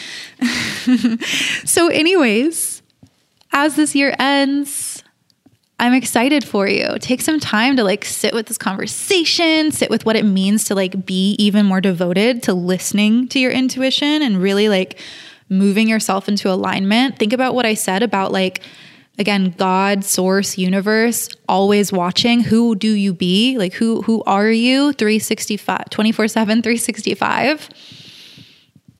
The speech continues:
And can that person really live in integrity and alignment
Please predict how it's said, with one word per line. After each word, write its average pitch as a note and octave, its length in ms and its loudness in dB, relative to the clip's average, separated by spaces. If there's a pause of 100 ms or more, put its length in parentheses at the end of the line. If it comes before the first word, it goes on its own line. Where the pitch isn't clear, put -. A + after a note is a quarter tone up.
And A3 200 2
can G#3+ 480 0
that F#3 440 0
person G#3 920 -2 (720)
really G#3 880 0
live G#3+ 280 2
in G#3 100 2
integrity G3+ 880 0
and G3+ 140 0
alignment G3 1000 2